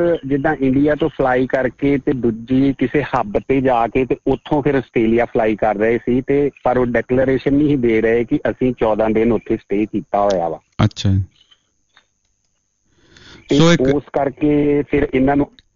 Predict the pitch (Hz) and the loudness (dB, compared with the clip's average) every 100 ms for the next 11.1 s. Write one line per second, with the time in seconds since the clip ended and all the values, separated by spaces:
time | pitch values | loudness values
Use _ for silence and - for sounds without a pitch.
0 | _ _ _ _ 151 190 185 175 156 156 | _ _ _ _ 2 4 4 4 2 2
1 | 131 95 98 - _ _ _ _ - - | 4 2 -2 -6 _ _ _ _ -8 -8
2 | _ _ _ _ _ _ _ _ _ _ | _ _ _ _ _ _ _ _ _ _
3 | _ - 139 156 151 120 - 110 107 104 | _ -6 -2 0 2 0 0 0 0 -2
4 | - 139 143 - 156 - 151 151 151 147 | -2 -2 -2 -2 -4 0 0 2 2 0
5 | 135 127 113 120 113 98 107 104 123 170 | -2 -2 -2 0 0 0 -2 0 -2 -2
6 | - - _ _ - 131 147 160 165 175 | -6 -16 _ _ -10 -2 -2 0 0 0
7 | 147 143 147 151 156 151 156 - 127 147 | 0 0 0 0 0 0 0 0 0 0
8 | 151 139 117 120 135 139 135 131 - 113 | 0 0 -2 0 2 0 0 -4 0 0
9 | 123 139 135 135 113 - 113 117 139 135 | 0 0 0 2 0 -2 0 2 2 2
10 | 131 117 135 147 143 117 92 87 95 113 | 0 0 2 2 2 0 -2 -4 -2 -2